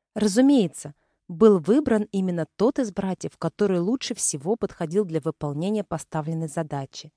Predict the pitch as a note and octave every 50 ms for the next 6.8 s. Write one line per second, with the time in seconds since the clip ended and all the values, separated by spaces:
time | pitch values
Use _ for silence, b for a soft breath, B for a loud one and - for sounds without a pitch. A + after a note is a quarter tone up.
0 | _ _ _ _ _ _ _ _ _ _ _ _ _ G3+ A#3+ C4+ - C#4 - -
1 | B3 A3+ A#3 A#3+ - - - G#3+ F3+ F#3+ F#3+ E3+ E3 D#3 D3 C#3 D3 D#3 F3+ F3+
2 | - F3+ F3 E3 - - - E3+ E3 E3 F3 - - G3 F#3+ E3 F3 E3+ D#3+ D3+
3 | C3+ F3+ G#3+ A#3 A3+ G#3+ G3+ G3+ G3+ - - F3 F3 F3 D#3+ E3+ E3+ F3 F3 E3
4 | D#3+ D3+ - - - - D3+ D3+ - _ _ _ _ _ _ _ _ _ _ G3+
5 | G#3 G3 F3+ D3 D#3+ D#3+ - - - F#3+ G3+ A#3+ A#3+ - - G#3+ F3 D3 D#3+ D#3+
6 | E3+ E3 E3+ D#3+ C#3+ - - D3+ C#3 C3 C3 C3+ C3 - _ _